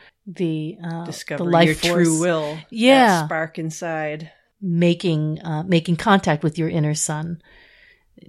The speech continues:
Speaker 2: Right, the
Speaker 1: It
Speaker 2: inner divinity, you know,
Speaker 1: Mm-hmm.
Speaker 2: that, um, self-reliant part of yourself.
Speaker 1: Right. Which is why we associate the sun with the,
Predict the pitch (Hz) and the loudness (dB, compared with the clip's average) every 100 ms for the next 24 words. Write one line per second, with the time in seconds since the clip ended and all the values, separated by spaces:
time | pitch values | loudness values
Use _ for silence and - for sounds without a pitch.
0 | 180 180 160 156 - 165 175 170 156 170 | -12 -4 -2 -2 -2 0 2 4 2 2
1 | 156 165 160 156 160 156 _ - 208 202 | 2 2 2 0 -2 -6 _ 2 4 4
2 | 240 302 156 156 156 156 160 _ _ _ | 2 0 0 -4 -4 -4 -8 _ _ _
3 | _ - - 180 165 165 165 160 160 156 | _ -12 -2 2 2 0 -4 0 0 0
4 | 151 - _ _ _ _ _ _ - _ | -4 -8 _ _ _ _ _ _ -20 _
5 | _ _ - 160 151 147 147 - 160 160 | _ _ -2 0 0 -4 -6 -6 -4 -6
6 | - - - - - - 165 156 147 - | -8 -16 -20 -20 -12 -2 2 4 2 -4
7 | - - - - 208 208 175 202 214 208 | -16 -20 -16 0 2 2 2 4 6 6
8 | 175 151 151 165 - 254 254 180 151 156 | 4 2 0 -4 4 4 4 2 0 -2
9 | 165 - 147 151 147 151 147 - - 170 | -6 0 2 2 2 0 -2 -8 -12 -6
10 | 156 147 147 | -4 -2 -4